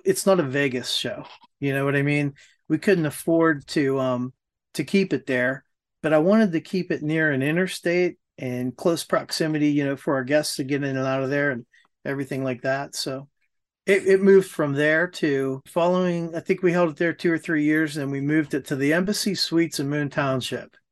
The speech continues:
And that was a lot of fun, man. They, they treated us really well. The price was right. The, the staff there, they were outstanding, and we're getting ready. Honestly, we were, like, two weeks away from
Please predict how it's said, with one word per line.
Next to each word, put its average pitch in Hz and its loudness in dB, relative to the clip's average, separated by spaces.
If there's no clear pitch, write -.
And 160 2
that 220 2
was 226 4
a 214 4
lot 202 6
of 196 0
fun, 208 4
man. 202 0
They, 214 -2
they 214 -2
treated 202 0
us 175 2
really 185 2
well. 170 0
The 156 -4
price 190 0
was 170 -6
right. 185 2
The, 139 -2
the 147 0
staff 185 -2
there, 190 4
they 170 0
were 151 0
outstanding, 185 0
and 151 -6
we're 180 -2
getting 180 -2
ready. 170 0
Honestly, 175 -4
we 220 6
were, 269 4
like, 196 0
two 233 2
weeks 233 2
away 156 2
from 143 0